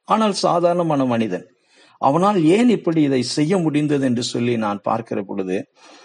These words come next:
எஸ்ராவின் புஸ்தகம் ஏழாம் அதிகாரம் பத்தாவது வசனத்தை நான் உங்களுக்காக வாசிக்க விரும்புகிறேன்.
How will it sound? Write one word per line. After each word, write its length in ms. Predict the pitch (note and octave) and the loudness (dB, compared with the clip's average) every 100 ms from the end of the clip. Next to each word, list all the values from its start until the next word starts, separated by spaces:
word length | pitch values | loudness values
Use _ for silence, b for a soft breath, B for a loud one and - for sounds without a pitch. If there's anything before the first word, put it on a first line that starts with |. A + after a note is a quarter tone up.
| B _ | B _
எஸ்ராவின் 520 | A#2 - C3+ A#2+ A#2 | -4 2 2 2 0
புஸ்தகம் 480 | A2 - B2 A2 A2 | -4 -4 -2 0 2
ஏழாம் 340 | A#2 B2 A#2 | 2 4 2
அதிகாரம் 560 | A2+ G#2+ A2+ A#2+ A#2 G#2+ | 2 0 0 2 2 0
பத்தாவது 400 | A2+ A2 B2+ A2+ | -4 0 2 2
வசனத்தை 500 | A2 - A2 G#2+ A2+ | 0 -2 -4 -2 -2
நான் 340 | G#2+ G2+ F#2 D#2+ | 0 -2 -4 -4
உங்களுக்காக 560 | A2 A2 G#2+ A2+ A2+ | -4 -4 -2 0 0
வாசிக்க 440 | G#2 G#2+ A2+ A2+ A2+ | 0 0 -2 -6 -4
விரும்புகிறேன். 560 | G#2 G#2+ G#2+ G2+ G#2 | -4 -2 -2 0 0